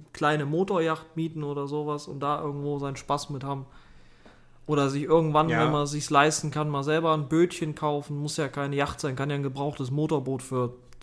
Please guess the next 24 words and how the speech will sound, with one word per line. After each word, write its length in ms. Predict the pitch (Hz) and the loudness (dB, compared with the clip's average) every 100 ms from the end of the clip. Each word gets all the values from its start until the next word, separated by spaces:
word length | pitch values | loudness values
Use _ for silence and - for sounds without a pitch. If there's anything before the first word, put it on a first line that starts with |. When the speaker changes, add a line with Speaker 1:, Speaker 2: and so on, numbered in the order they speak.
| - | -6
Speaker 1:
fünfzehn, 420 | 147 - - 139 | -6 -4 -8 -6
zwanzigtausend 760 | 120 127 123 123 127 127 127 117 | -4 -4 -4 -8 -6 -4 -4 -4
sein 240 | 117 117 | -2 -4
oder 180 | 117 117 | -4 -4
so. 140 | 123 | -4
Mein 220 | 120 131 131 | -6 -6 -6
Gott. 200 | 127 - - - - - - | -8 -12 -20 -20 -20 -20 -4
Aber 100 | 120 | 2
ist 120 | 139 170 | 2 2
doch 100 | 156 | 0
viel 160 | 156 | -2
geiler, 500 | 147 127 143 127 120 | 2 4 4 2 0
als 220 | 123 127 - | -2 -2 2
da 100 | 131 | 4
auf 240 | 131 127 | 4 2
so 140 | 139 | -2
einem 100 | 135 | -2
schwimmenden, 720 | 123 139 156 151 139 135 135 117 | -2 0 0 0 -2 -4 -4 -4
auf 80 | |
so 140 | 127 139 | -4 -2
einer 160 | 131 | -2
schwimmenden 400 | 123 147 147 135 | 0 -2 -2 -2
Bettenburg 680 | 135 143 139 123 120 120 120 | -4 -2 -4 0 2 2 0
da, 380 | 117 120 117 | 2 2 2